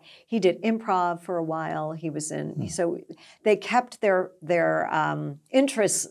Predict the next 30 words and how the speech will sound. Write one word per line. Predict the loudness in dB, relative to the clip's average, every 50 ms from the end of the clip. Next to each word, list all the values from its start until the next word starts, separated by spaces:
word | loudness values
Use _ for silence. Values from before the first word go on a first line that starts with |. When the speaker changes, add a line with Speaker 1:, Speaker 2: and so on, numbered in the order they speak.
| _ _
Speaker 1:
stayed | -8 -8 -4 0 2 4 4 4 2 0 -2 -4 -2
with | -2 -2 0 0 0
theater, | 0 0 0 0 -2 -4 -2
which | -2 -2 0 0
I | -2
find | -4 -4 -4 -4 -4 -4
really | -6 -6 -6 -6
gratifying. | -4 -4 -4 -4 -4 -8 -12 -14 -14 -14 -14 -14 -16 -18 -20 _ _ -20 -20 -20 -20 -20 -20 _ -6
So | 0 4 6 6 6 6 6
I | 6 4 6
did | 6 4 0
more | 2 2 2 4 2 2 2
shows | 0 0 0 2 2 2 0 -2 -4 -8 -8 _
with | 0 0 0 2
Theater | 2 0 0 0 0
Workshop, | -2 -4 -4 -4 -4 -2 0 0 0 -2 -4 -6 -4
and | -2 0
then | 2 2 2
it | 0
just | -2 -4 -4 -6
became | -10 -6 -6 -6 -4
too | -4 -4 -4
much | -4 -4 -6 -8 -12 -12
because | -10 -8 -6 -4 -2
I | 0 0
was | 0 -2 -4
focusing | -4 -2 -2 -2 -2 -4 -4 -4 -6 -4
also | -4 -4 -6 -6 -8 -8 -10
on | -10 -10
teaching. | -6 -4 -4 -4 -4 -4 -8 -10 -10 -12